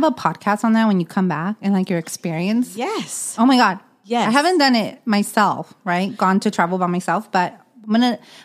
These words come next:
Speaker 1: gonna let you do it first.
Speaker 2: I, and I just don't wanna get in the car and drive somewhere and get a hotel. No, I'm gonna get on a plane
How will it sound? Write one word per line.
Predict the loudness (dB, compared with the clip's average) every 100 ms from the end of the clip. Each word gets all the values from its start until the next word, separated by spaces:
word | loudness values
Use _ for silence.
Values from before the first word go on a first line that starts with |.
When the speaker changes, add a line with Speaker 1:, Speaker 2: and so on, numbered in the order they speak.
| -2
Speaker 1:
gonna | 0
let | 2
you | 0
do | 0
it | 0
first. | 0 0 0 -4 -6
Speaker 2:
I, | -4 -2 -2 -4 -4
and | 0 2
I | 0
just | -2 -6 -2
don't | -2 0
wanna | -2 -2
get | -4 -6 -2
in | 0
the | 0
car | 0 -2 -2
and | -2
drive | -2 -2
somewhere | -4 -6 -4
and | -2
get | 0
a |
hotel. | 0 -2 -2
No, | 0 0 0
I'm | 0
gonna | 2 2 2 -2 -8
get | -2 2
on | 2
a | 2
plane | 0 -2 -2 -4